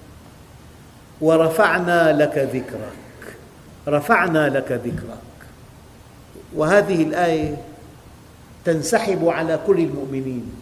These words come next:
بقدر استقامتك وطاعتك وإخلاصك يرفع الله لك شأنك،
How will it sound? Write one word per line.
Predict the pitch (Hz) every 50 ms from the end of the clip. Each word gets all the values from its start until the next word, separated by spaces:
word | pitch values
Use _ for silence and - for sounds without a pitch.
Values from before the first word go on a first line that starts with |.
| - - - - - - - -
بقدر | 165 170 175 247 247 190 208 202
استقامتك | - - - 180 170 - 180 170 156 151 143 - - 117 - - - - - - - - - - - -
وطاعتك | 151 156 156 208 208 202 165 208 - - 196 160 - 165
وإخلاصك | - 170 156 - 156 170 160 156 151 - - 113 113 - - - - - - - -
يرفع | 190 208 175 - 190 160 139 139
الله | 135 135 160 160 139 143 139
لك | 143 143 - 143 123
شأنك، | - - - - 127 120 110